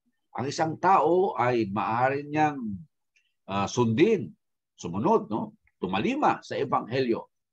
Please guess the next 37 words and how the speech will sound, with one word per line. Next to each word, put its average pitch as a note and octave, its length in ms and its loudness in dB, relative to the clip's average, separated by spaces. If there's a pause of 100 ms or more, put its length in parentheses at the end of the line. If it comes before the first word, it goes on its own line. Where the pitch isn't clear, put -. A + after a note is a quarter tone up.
(120)
Bakit? - 400 2 (400)
Hindi C#4+ 160 0
nga D4+ 80 2
po A#3 160 -2
ba A#3 80 6
yung G3 240 6
bautis-, D#3+ 400 4
yung D#3 240 0
ka-, C#3+ 160 -2
yung C#3+ 160 0
ebanghelyo C#3 640 -2
ay A#2 80 -2
ang - 80 -10
kamatayan, A#2 720 0
pagkalibing, F#2+ 560 -4
pagkabuhay F2+ 560 -6
ng F2+ 160 -10
Panginoong G2+ 400 -4
Jesus? - 480 -4 (400)
Sa - 160 -6
bautismo A#2+ 560 0
po B2 160 0
ay G#2 160 -2
nangyayari G#2+ 480 -2
din G2 160 -6
po A#2+ 160 -6
ito C3+ 400 2
sa - 160 -16
isang G#2+ 320 -6
tao. G#2 480 -2 (160)
Siya - 240 -6
po G#2+ 160 -2
ay F#2 80 -4
mabautismuhan F#2 720 -4
sa F2+ 120 -12
kanyang F#2+ 280 -8
kamatayan, E3+ 720 0